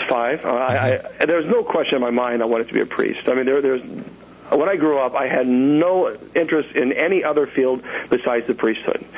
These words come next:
So I knew at, at a very early age that that's what I wanted to do, and, and that desire has never fizzled. It, it, if anything, it's increased. Now, as far as the demonology field, um, I, I, it wasn't enough for me. Even at, I remember at age eight, it wasn't enough to have that calling for the priesthood.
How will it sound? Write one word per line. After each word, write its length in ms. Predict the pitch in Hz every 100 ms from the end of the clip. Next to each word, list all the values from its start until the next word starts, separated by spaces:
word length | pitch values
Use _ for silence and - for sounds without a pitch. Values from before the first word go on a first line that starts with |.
| - - - 131
So 80 | 127
I 100 | 123
knew 340 | 156 214 214
at, 220 | 143 135
at 140 | 127 123
a 40 |
very 320 | 123 160 160
early 280 | 139 139 131
age 320 | 120 120 120
that 120 | 123 120
that's 220 | 120 -
what 100 | 127
I 60 |
wanted 220 | 120 120 120
to 40 |
do, 160 | 131 143
and, 80 |
and 160 | 147 143
that 160 | 175 143
desire 480 | 127 143 156 147
has 180 | 135 131
never 460 | 131 139 160 170 131
fizzled. 400 | - 147 107 -
It, 80 | -
it, 460 | 131 131 147 -
if 100 | -
anything, 320 | 202 233 139
it's 140 | 143 -
increased. 480 | - - 135 - - - - - - - - -
Now, 260 | 131 127 123
as 60 | 123
far 160 | 170 175
as 60 |
the 140 | 143 135 - - -
demonology 600 | 139 127 160 214 147 127
field, 400 | - 120 120 - - - - -
um, 540 | 123 127 123 120 - - - - -
I, 520 | - - - - 131
I, 100 | 143
it 260 | 147 - 147
wasn't 280 | 175 262 254
enough 300 | 165 170 165
for 180 | - 131
me. 360 | 160 131 135
Even 180 | 175 180
at, 180 | 143 -
I 280 | 131 127 135
remember 340 | 147 175 160
at 140 | 131
age 260 | 151 143 135
eight, 240 | - 139 117
it 80 | 117
wasn't 260 | 160 165
enough 340 | 139 143 143 -
to 80 |
have 240 | 131 139 127
that 140 | 120
calling 260 | - 135 131
for 100 | 123
the 80 | 120
priesthood. 580 | - - - 135 127